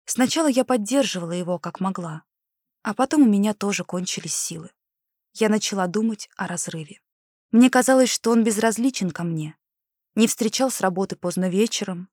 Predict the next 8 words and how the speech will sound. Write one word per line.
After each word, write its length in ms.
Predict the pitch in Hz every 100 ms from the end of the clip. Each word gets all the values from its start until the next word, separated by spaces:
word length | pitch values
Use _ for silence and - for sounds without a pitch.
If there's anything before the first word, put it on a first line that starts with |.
| _ _ _ _
не 140 | 202 196
интересовался 800 | - 185 - 170 190 214 - 190
моими 320 | 170 170 160
делами. 560 | 156 160 165 185 170 _ _ _ _ _
Вернувшись 540 | - 254 254 311 262 -
после 320 | 254 - 226
двух 280 | 202 277 -
работ, 460 | 196 185 269 -